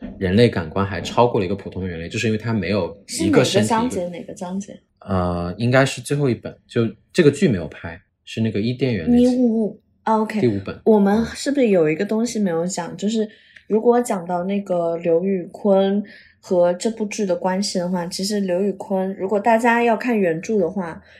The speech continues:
Speaker 2: 其实是要看五个短片的，对不对？
Speaker 1: 啊，对。
Speaker 2: 因为我们查到的五个，就是包括他的那个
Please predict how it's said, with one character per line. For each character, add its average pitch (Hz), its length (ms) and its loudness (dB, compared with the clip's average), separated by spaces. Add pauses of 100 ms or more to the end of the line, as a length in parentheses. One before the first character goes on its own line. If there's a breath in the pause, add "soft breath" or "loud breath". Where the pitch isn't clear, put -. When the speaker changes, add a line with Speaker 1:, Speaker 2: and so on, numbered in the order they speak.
(100)
Speaker 2:
其 196 200 2
实 214 80 -2
是 233 140 -4
要 202 160 4
看 190 520 0 (320 soft breath)
五 175 200 0
个 190 120 6
短 202 260 0
片 165 180 -2
的， 151 140 -2
对 - 120 -8
不 - 80 -18
对？ - 100 -10 (180)
Speaker 1:
啊， 107 120 -2
对。 98 180 -4 (920 loud breath)
Speaker 2:
因 440 80 2
为 480 240 8
我 240 60 4
们 240 220 -2
查 254 280 -2
到 294 220 -2
的 269 100 0
五 226 200 -2
个， 208 160 0
就 226 100 2
是 254 100 0
包 247 280 4
括 262 220 2
他 247 300 0
的 226 180 0
那 220 220 0
个 165 520 0